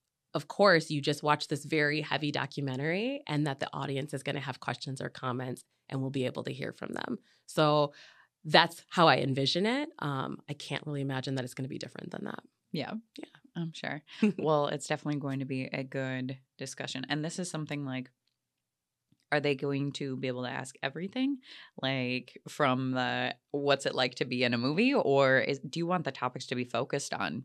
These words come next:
Speaker 2: discrimination?
Speaker 1: I think I wanna hear everything. I,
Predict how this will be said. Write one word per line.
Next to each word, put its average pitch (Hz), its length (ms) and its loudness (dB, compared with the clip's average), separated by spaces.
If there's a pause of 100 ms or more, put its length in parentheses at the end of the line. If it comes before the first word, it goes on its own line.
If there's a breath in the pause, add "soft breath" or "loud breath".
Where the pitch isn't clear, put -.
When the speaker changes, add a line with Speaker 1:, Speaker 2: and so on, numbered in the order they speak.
Speaker 2:
discrimination? - 720 -6 (960)
Speaker 1:
I 269 80 0
think 415 180 0
I 539 120 4
wanna 403 160 6
hear 311 180 4
everything. - 560 0
I, 214 160 2